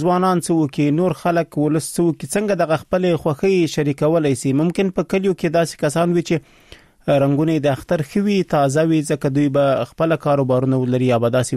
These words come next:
وي چې کورنۍ یا د کورنۍ غړي په بهر کې وي، دوی به حد اقل وکولی سي چې هغه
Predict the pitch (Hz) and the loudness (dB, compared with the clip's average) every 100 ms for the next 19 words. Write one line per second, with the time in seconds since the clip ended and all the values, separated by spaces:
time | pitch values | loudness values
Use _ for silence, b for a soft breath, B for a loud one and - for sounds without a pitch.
0 | 123 - 123 - - - - - 131 - | -2 -2 -4 -8 -20 -20 -20 -4 -2 0
1 | 135 127 135 143 135 123 117 123 120 127 | 0 0 2 2 0 0 -2 -2 0 0
2 | 127 120 131 127 120 110 113 156 139 151 | 0 0 -2 0 0 0 0 -2 0 0
3 | 151 139 143 135 135 135 - 139 160 170 | 0 0 0 0 0 0 0 -2 0 0
4 | 156 143 135 135 139 127 | 0 0 -4 -2 0 0